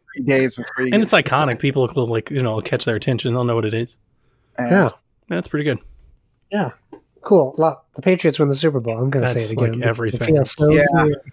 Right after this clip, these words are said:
Speaker 1: okay. I thought that
Speaker 2: Yes.
Speaker 1: just happened
Speaker 2: Talk
Speaker 1: all
Speaker 2: about
Speaker 1: the time.
Speaker 2: people
Speaker 3: Uh,
Speaker 2: cheating.
Speaker 3: The Astros win the World Series.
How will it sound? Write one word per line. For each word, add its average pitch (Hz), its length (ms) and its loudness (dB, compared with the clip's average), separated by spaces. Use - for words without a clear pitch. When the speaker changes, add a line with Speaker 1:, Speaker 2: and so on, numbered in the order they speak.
Speaker 1:
okay. 127 240 0
I 139 60 4
thought 180 200 0
that 113 80 -10
Speaker 2:
Yes. 135 100 0
Speaker 1:
just 131 240 -8
happened 127 180 -2
Speaker 2:
Talk 208 160 4
Speaker 1:
all - 60 6
Speaker 2:
about 147 140 4
Speaker 1:
the 196 140 2
time. - 20 2
Speaker 2:
people 143 100 2
Speaker 3:
Uh, 143 200 4
Speaker 2:
cheating. 139 340 0
Speaker 3:
The 165 340 4
Astros 175 840 4
win 175 280 2
the 170 120 4
World 160 320 4
Series. 139 840 0